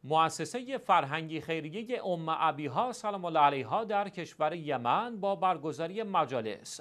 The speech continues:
ایام شهادت حضرت صدیقه کبری فاطمه زهرا سلام الله علیها را بزرگ داشت.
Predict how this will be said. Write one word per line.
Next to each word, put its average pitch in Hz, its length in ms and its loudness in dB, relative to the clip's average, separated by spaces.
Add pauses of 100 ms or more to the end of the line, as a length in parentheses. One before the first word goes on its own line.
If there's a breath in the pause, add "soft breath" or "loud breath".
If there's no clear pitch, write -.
ایام 123 420 -4
شهادت 147 520 -2
حضرت 156 500 -4
صدیقه 160 580 -6
کبری 165 420 0
فاطمه 160 560 -6
زهرا 160 420 2 (280 loud breath)
سلام 202 360 -4
الله 170 260 0
علیها 131 460 0
را 117 200 4 (340 soft breath)
بزرگ 139 460 0
داشت. - 500 -10